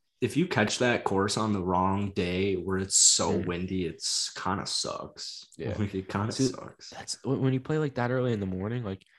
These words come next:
Speaker 2: you play at, like, six, like, there's, like, no wind.
Speaker 1: Yeah, there's
Speaker 2: Which is
Speaker 1: fucking
Speaker 2: kinda nice.
Speaker 1: quiet out there. Yeah.
Speaker 2: Yeah, quiet.
Speaker 1: That's why you gotta get the
Speaker 2: Yeah.
Speaker 1: early score.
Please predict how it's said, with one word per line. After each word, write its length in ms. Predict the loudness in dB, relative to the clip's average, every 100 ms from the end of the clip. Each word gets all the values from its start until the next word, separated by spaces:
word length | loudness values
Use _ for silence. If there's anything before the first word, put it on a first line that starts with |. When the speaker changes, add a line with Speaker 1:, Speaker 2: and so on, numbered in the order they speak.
| _ _ _
Speaker 2:
you 80 | -8
play 200 | -2 0
at, 180 | 0 0
like, 160 | -4 -6
six, 400 | -2 -2 -4 -12
like, 100 | -18 _ -14
there's, 180 | -10 -8
like, 160 | -8
no 220 | -8 -4
wind. 360 | -4 -2 -6 -6 0
Speaker 1:
Yeah, 160 | 0
there's 340 | 2 0 -4 -12
Speaker 2:
Which 140 | -12
is 80 | -10
Speaker 1:
fucking 160 | -4 -4 -4
Speaker 2:
kinda 60 | -6
nice. 100 | -8
Speaker 1:
quiet 380 | -6 0 0 0
out 180 | -2 -4
there. 240 | -6 -6 -8 -12 -18 _ -10
Yeah. 80 | -2
Speaker 2:
Yeah, 300 | -2 -2 -4 -10
quiet. 460 | -6 -2 -2 -2 -6 -8
Speaker 1:
That's 160 | -2 8
why 80 | 8
you 80 |
gotta 160 | 10 8
get 140 | 6
the 60 | 4
Speaker 2:
Yeah. 60 | 4
Speaker 1:
early 200 | 6 4
score. 500 | 2 -2 -4 -8